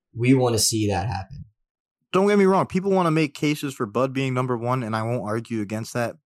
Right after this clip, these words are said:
Speaker 2: People wanna make cases for Spence being higher. I won't argue against that. I can't get my answer until they fight each other. They are in the same weight class. They're the top two in that weight class. And that's how you distinguish who's better between the two. We need an undisputed clash between them.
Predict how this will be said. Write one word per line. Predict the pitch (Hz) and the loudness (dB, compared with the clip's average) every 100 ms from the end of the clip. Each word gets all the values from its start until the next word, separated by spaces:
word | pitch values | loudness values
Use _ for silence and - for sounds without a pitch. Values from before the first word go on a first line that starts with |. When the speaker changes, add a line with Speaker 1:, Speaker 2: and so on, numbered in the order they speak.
| - | -12
Speaker 2:
People | 127 127 | -6 -2
wanna | 123 120 | 0 0
make | 117 107 | 0 -2
cases | 123 113 107 104 | -4 -4 -4 -8
for | - | -6
Spence | - 113 113 | -4 -2 -2
being | - 110 98 | 0 0 0
higher. | 104 113 113 131 _ | -2 -4 -4 -6 _
I | - | -8
won't | 110 117 | -2 0
argue | 117 120 117 | 2 2 2
against | 117 127 139 | 2 0 -2
that. | 98 90 - _ _ - | -4 -6 -10 _ _ -8
I | 123 | -4
can't | 139 170 156 | 0 0 0
get | 147 | 0
my | 135 120 | -2 -4
answer | 110 143 135 107 | -2 -2 -2 -4
until | 95 120 | -4 -2
they | 104 90 | -2 -4
fight | - 113 | -6 -4
each | 107 - | -4 -8
other. | 85 82 _ _ _ - | -16 -16 _ _ _ -6
They | 120 | -2
are | 139 113 - | -2 -4 -4
in | 143 147 | -4 -4
the | 127 | -4
same | - 131 113 | -4 -4 -4
weight | 113 120 | -6 -8
class. | - 98 101 | -8 -12 -10
They're | - 98 | -10 -8
the | 98 | -8
top | - 139 131 | -6 -4 -4
two | - 143 117 | -4 -2 -2
in | |
that | 101 104 87 | -4 -6 -6
weight | 113 | -8
class. | - 95 90 98 - _ _ _ _ _ - | -8 -14 -12 -16 -20 _ _ _ _ _ -10
And | 113 107 | -6 -4
that's | 117 - | -4 -2
how | 147 | 0
you | 135 | 0
distinguish | 127 120 - 131 120 107 | 0 -2 -2 -2 -2 -2
who's | 123 | -4
better | 110 117 147 | 0 0 2
between | 139 - 147 | 0 -4 -4
the | 135 | -4
two. | 131 - 190 107 | -2 -2 -2 -2
We | 107 | -4
need | 127 135 | -4 -2
an | 107 95 - - | -4 -6 -14 -6
undisputed | 123 131 - 143 143 120 | -2 -2 -2 -2 -2 -2
clash | 135 127 | 0 0
between | - - 170 160 | -2 -2 2 2
them. | 120 120 | 2 -2